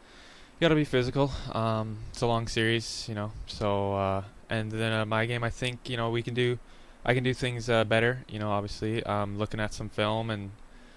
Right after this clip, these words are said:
you know, just trying to be better, um, individually, and then team-wise, we, we, uh, gotta be better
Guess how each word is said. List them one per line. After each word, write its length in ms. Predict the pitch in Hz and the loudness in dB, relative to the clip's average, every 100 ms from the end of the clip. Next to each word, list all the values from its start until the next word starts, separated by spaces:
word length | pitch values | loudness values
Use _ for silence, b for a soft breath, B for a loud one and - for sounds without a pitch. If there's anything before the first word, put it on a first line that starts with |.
| B B B B - | B B B B -14
you 80 | - | -4
know, 140 | 98 95 | -2 -2
just 220 | 98 - | -4 -2
trying 360 | 110 104 101 98 | 0 2 2 0
to 320 | 98 95 95 B B B B - | 2 2 0 B B B B -2
be 140 | 110 | -2
better, 440 | 104 107 107 117 120 - | 2 4 4 2 -2 -8
um, 380 | 104 104 101 104 | -6 -4 -6 -6
individually, 600 | 107 104 107 - 120 123 - | -4 -2 -2 0 0 -2 -4
and 120 | 107 | -4
then 220 | 104 101 - | -4 -4 -8
team-wise, 460 | - 120 107 98 95 | -4 -4 0 0 0
we, 200 | 101 98 98 98 | -2 -4 -6 -6
we, 260 | 98 92 | -4 -2
uh, 160 | 92 90 - | -2 -2 -4
gotta 120 | 101 | -2
be 80 | 98 | -2
better 280 | 98 95 95 | -2 -2 -4